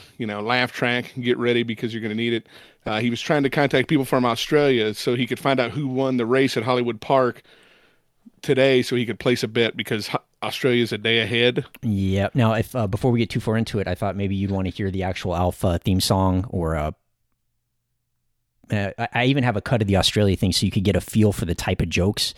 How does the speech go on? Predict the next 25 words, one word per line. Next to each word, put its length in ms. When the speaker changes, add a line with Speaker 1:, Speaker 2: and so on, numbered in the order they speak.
Speaker 2:
that 120
they're 120
throwing 220
at 220
you, 80
'cause 140
they're 100
coming 260
pretty 200
fast. 420
So 400
Speaker 1:
They, 220
they 160
are 200
hot, 200
hot 180
and 80
heavy. 320
Speaker 2:
Yeah, 100
they're 140
hot 160
and 80
Speaker 1:
Go 100
Speaker 2:
heavy. 140
Speaker 1:
ahead. 200